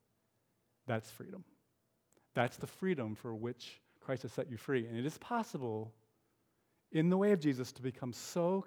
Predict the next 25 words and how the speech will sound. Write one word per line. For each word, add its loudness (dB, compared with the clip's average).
connected -2
to -2
the -2
goodness 0
of -10
God 0
that 6
all 4
the 0
other 0
counterfeits -4
begin -4
to -6
drop -4
off -6
in -10
your -8
life. -8
And -4
you're -4
free. -6
This -8
is -6
the -8
freedom -2